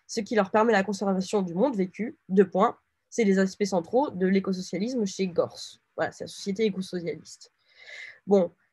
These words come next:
quelle articulation, vous allez me dire, entre toute l'objection de croissance, la pensée antidéveloppementaliste, l'écologie politique de Ellul et Illich et l'écosocialisme ?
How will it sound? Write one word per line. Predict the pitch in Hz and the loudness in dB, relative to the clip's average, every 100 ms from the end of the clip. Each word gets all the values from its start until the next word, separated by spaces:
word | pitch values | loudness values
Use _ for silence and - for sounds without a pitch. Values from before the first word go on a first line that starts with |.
| _ | _
quelle | 262 | 4
articulation, | 269 - - 214 190 339 | 4 2 2 4 4 2
vous | 247 | 4
allez | 180 180 | 4 4
me | |
dire, | 175 294 | 0 2
entre | 254 196 196 | 2 2 -2
toute | 185 277 - | -6 -8 0
l'objection | 208 202 202 196 | 2 2 0 -2
de | 196 | -4
croissance, | - 170 165 233 277 294 - | -2 -6 0 2 2 2 0
la | 180 | 0
pensée | 175 180 214 | 0 -2 -2
antidéveloppementaliste, | - 190 185 190 180 180 175 170 175 196 269 262 - | 0 0 2 2 2 0 0 2 2 2 0 -4 -8
l'écologie | 180 202 208 190 196 | -2 2 4 4 2
politique | 196 185 170 262 | 0 0 -2 -4
de | 208 180 | -4 -4
Ellul | - 196 190 254 262 | 0 2 2 2 2
et | 190 - | 2 2
Illich | 190 185 247 - - _ _ _ _ _ - | 0 0 -4 -10 -14 _ _ _ _ _ 4
et | 226 330 349 - | 6 6 4 2
l'écosocialisme ? | 202 233 254 208 214 196 160 | 2 2 -2 0 2 2 -2